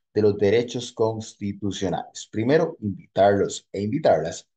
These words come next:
a suscribirse al canal para estar pendiente de las notificaciones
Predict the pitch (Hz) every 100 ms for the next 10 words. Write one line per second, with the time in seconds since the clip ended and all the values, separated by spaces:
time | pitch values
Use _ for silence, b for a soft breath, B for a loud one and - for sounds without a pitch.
0 | _ - 107 113 107 - 127 160 160 151
1 | 156 143 127 127 101 95 - 143 143 110
2 | 101 117 139 127 117 113 101 95 90 _
3 | - 85 69 - 110 107 98 98